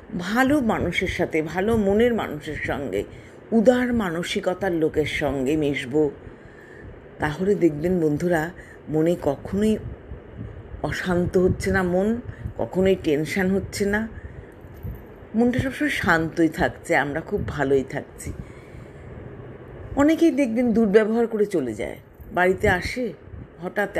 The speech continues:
আসলো, এসে দুর্ব্যবহার করে চলে গেল, সেটাও কিন্তু ভীষণ খারাপ, মনের মধ্যে ভীষণ অশান্তি হয়। তখন কি করতে হবে? তখন দরজা জানলা সব বন্ধ করে দিয়ে সুন্দর করে একটা গান চালিয়ে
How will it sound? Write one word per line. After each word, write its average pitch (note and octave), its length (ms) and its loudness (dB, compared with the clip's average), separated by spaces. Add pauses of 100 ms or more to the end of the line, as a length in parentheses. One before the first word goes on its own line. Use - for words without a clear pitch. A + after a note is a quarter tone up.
(140)
আসলো, E3+ 460 2
এসে E3 240 2
দুর্ব্যবহার D3+ 520 2
করে C#3 180 -6
চলে G2+ 240 -4
গেল, E2 180 -8 (560)
সেটাও D#3+ 320 -4
কিন্তু A3+ 340 0
ভীষণ G3+ 380 0
খারাপ, F#3 380 2 (640)
মনের D3+ 300 4
মধ্যে F#3+ 340 0
ভীষণ G3 500 0
অশান্তি F#3 540 -2
হয়। B2 260 2 (460)
তখন A#3+ 300 2
কি C4 140 0
করতে C4 260 0
হবে? G#3+ 160 4
তখন G3+ 200 4
দরজা E3+ 300 4
জানলা F3 280 4
সব F3 220 -2
বন্ধ C#3 300 2 (160)
করে E3+ 280 4 (100)
দিয়ে A3+ 320 0 (500)
সুন্দর D#3 440 0
করে G3+ 200 -2
একটা G3 240 -2 (100)
গান D3+ 360 4 (200)
চালিয়ে F3+ 540 2